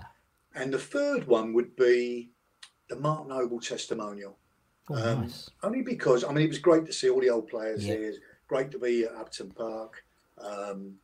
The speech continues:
Speaker 1: and as I say, see Di Canio back and, and, and all the, all,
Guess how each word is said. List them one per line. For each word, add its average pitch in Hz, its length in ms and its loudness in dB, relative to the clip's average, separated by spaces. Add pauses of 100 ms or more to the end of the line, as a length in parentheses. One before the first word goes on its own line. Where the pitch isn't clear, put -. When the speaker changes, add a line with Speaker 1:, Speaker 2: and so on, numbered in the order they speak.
(520)
Speaker 1:
and 101 100 -6
as 98 120 -4
I 98 40 -8
say, 104 280 -2
see 104 200 -2
Di 110 140 -14
Canio 110 420 0
back 113 560 -6
and, 104 160 -8 (100)
and, - 120 -18
and 147 140 -4
all 156 120 4
the, 147 140 -2
all, 156 360 -4